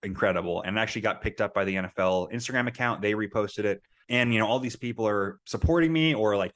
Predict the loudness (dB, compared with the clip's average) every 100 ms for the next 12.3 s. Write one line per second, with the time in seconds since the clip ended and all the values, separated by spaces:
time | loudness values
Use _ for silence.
0 | -8 -2 0 0 0 -2 -2 -4 -2 -2
1 | -4 _ _ _ _ -2 0 0 -2 -2
2 | -2 -2 -2 -4 -4 0 2 2 0 -4
3 | _ _ _ -4 -2 -2 -6 -6 -2 -2
4 | 0 -4 -2 -2 -4 -2 -2 2 2 2
5 | 0 0 0 -2 -4 -4 -2 -4 -4 -10
6 | -16 -18 _ -14 -12 -14 -14 -6 -2 -2
7 | -2 0 2 2 0 -2 -8 -8 -6 -2
8 | -4 -4 -8 0 2 2 -2 -20 _ _
9 | _ -4 -2 0 -2 0 2 0 -4 -10
10 | -10 -4 -2 0 -2 -2 -4 -2 -4 -6
11 | -6 -4 -4 -4 -4 -4 -2 -2 -2 -6
12 | -6 -12